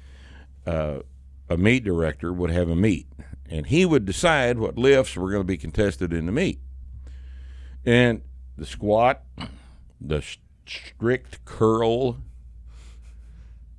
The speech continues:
and the overhead press might have been the three lifts. Might have been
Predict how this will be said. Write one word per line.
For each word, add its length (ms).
and 240
the 320
overhead 520
press 540
might 300
have 100
been 220
the 100
three 300
lifts. 500
Might 220
have 140
been 300